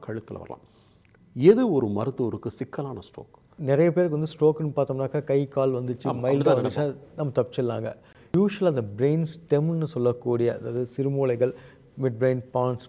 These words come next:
Speaker 2: மெடுலா, இந்த இடம் வந்து ரொம்ப சிக்கலான ஏரியா. ஏன்னா வந்து நம்ம பேச்சு, முழுங்குறது, அதே மாதிரி பார்த்தோம்னாக்கா, யூஷுவலா ஒரு இந்த முன்பக்கம் மட்டும் வந்ததுன்னாக்கா, யூஷுவலா என்ன ஆகும்னாக்கா, அவங்களுக்கு வந்து ஒரு பிஹேவியரல் சேஞ்சஸ். ஏன்னா இந்த இடம் வந்து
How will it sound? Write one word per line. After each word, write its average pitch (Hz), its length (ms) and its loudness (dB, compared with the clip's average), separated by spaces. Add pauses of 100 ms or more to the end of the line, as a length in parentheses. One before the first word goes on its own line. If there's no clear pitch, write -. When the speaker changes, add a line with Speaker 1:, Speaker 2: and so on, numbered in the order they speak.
Speaker 2:
மெடுலா, 120 460 -2
இந்த 160 160 0
இடம் 175 120 -2
வந்து 170 160 -4
ரொம்ப 147 200 -4
சிக்கலான 131 420 -4
ஏரியா. 113 180 0
ஏன்னா 120 200 -4
வந்து 123 260 -4 (280)
நம்ம 113 240 -6
பேச்சு, 131 380 2 (300)
முழுங்குறது, 123 560 -2 (300)
அதே 139 220 4
மாதிரி 147 280 0
பார்த்தோம்னாக்கா, 139 640 -2 (240)
யூஷுவலா 160 460 0
ஒரு 135 180 2
இந்த 127 60 0
முன்பக்கம் 147 480 0
மட்டும் 147 300 -2
வந்ததுன்னாக்கா, 143 540 -2 (140)
யூஷுவலா 147 280 -2
என்ன 139 240 0
ஆகும்னாக்கா, 131 300 -4
அவங்களுக்கு 135 280 -2
வந்து 131 180 -4
ஒரு 135 140 2
பிஹேவியரல் 123 400 0
சேஞ்சஸ். 120 360 -4
ஏன்னா 127 180 -2
இந்த 156 140 2
இடம் 156 120 4
வந்து 160 280 0